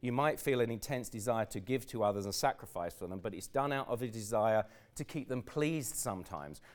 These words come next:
or keep them from rejecting you. So learning to discern the differences between loving and serving but versus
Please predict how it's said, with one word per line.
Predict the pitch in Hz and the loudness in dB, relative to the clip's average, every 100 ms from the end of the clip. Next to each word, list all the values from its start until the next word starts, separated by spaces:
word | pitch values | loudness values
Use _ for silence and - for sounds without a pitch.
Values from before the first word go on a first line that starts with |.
| - | -2
or | 120 | -2
keep | - 156 | -2 -6
them | 135 123 | -4 -6
from | 127 | -4
rejecting | 120 113 147 - - 107 82 | -2 0 2 0 0 -10 -8
you. | 73 50 - _ _ _ _ _ _ _ _ _ _ _ _ _ _ _ _ _ _ _ _ _ _ _ _ _ _ _ _ _ _ _ _ _ _ _ _ _ _ | -10 -12 -20 _ _ _ _ _ _ _ _ _ _ _ _ _ _ _ _ _ _ _ _ _ _ _ _ _ _ _ _ _ _ _ _ _ _ _ _ _ _
So | - 104 113 - - _ | -2 -2 -2 -10 -20 _
learning | 120 131 147 156 147 | 0 6 6 6 2
to | 127 120 | -2 -4
discern | 113 - 123 | -4 2 2
the | 113 | 2
differences | 101 135 135 123 - 104 90 | 6 4 6 0 0 -4 -4
between | 90 113 101 | -4 -2 2
loving | 104 104 107 98 | 6 6 6 0
and | |
serving | 98 113 101 95 95 | 0 4 4 4 2
but | 95 - | 0 0
versus | 95 95 98 92 | 0 0 0 -6